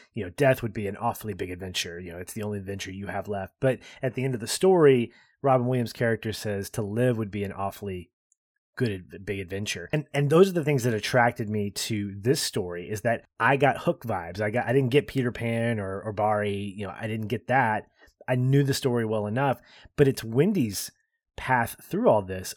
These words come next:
of learning what it means to actually embrace growing up, embracing the adventure of what lies ahead, and how that sort of, I think where I struggle is that I didn't quite connect the dots between her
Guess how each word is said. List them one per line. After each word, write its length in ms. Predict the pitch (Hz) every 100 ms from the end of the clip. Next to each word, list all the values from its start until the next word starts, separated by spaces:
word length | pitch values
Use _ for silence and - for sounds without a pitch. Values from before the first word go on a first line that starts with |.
| _
of 240 | 120 113
learning 360 | 110 120 143 147
what 120 | 131
it 80 | 110
means 280 | 120 120 -
to 140 | 113
actually 680 | 107 113 - 123 120 113 101 _ _ _
embrace 840 | 139 131 107 107 120 131 120 - - _ _ -
growing 420 | 110 120 107 98
up, 280 | 87 - - _ _ _
embracing 840 | 131 113 107 117 127 - 135 120
the 140 | 107 110
adventure 480 | 101 117 123 120 95
of 180 | 95
what 300 | 90 92 110
lies 340 | 110 107 107 98
ahead, 600 | 87 - 175 160 110 98 _ _ _ _ _ _ _ _ -
and 160 | 143
how 420 | 113 - 135 143
that 300 | 143 131 127
sort 240 | - 139 127
of, 240 | 120 104 _ _
I 80 | 135
think 160 | 165
where 140 | 147 139
I 60 |
struggle 440 | 120 - 196 151 127
is 120 | 107
that 140 | 127
I 60 | -
didn't 300 | 113 151 170
quite 260 | - 135 104
connect 300 | 120 113 -
the 80 |
dots 280 | 104 104 104
between 300 | - - 101
her 560 | 98 - 104 104 98